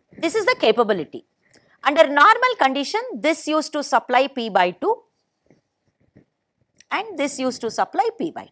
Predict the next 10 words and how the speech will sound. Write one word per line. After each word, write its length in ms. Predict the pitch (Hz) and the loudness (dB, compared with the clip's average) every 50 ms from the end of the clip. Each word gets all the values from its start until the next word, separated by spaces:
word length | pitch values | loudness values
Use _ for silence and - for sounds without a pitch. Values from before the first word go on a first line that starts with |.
| _ _ _ _ _ _ _ _ _ _ _ _ _ _ _ _ _ _ _ _ _ _ _ _ _ _ _ _ _ _ _ _ _ _ _ _ _ _ _ _ _ _ _ _ _ | _ _ _ _ _ _ _ _ _ _ _ _ _ _ _ _ _ _ _ _ _ _ _ _ _ _ _ _ _ _ _ _ _ _ _ _ _ _ _ _ _ _ _ _ _
2. 120 | - - - - - - - - - _ _ _ _ _ _ _ _ _ _ _ _ _ _ _ _ _ _ _ _ _ _ _ _ _ _ _ - | -20 -20 -20 -20 -20 -20 -20 -20 -20 _ _ _ _ _ _ _ _ _ _ _ _ _ _ _ _ _ _ _ _ _ _ _ _ _ _ _ -8
Okay. 160 | 277 - 480 - _ _ _ _ | -6 -6 -8 -16 _ _ _ _
So 180 | - - 208 | 0 2 2
half 300 | 202 247 285 294 320 311 | 4 6 6 6 6 6
of 160 | 359 320 - 220 | 4 0 0 0
the 80 | 269 | -2
metro 320 | 247 247 233 240 - 247 240 | -2 -2 -2 -2 0 0 2
power 240 | - 233 214 214 208 | 2 2 4 4 2
requirement 600 | 208 202 208 - 214 208 226 320 466 539 466 - - | 0 -2 0 2 2 2 2 0 -4 -8 -8 -2 2
came, 200 | 247 240 233 | 2 2 2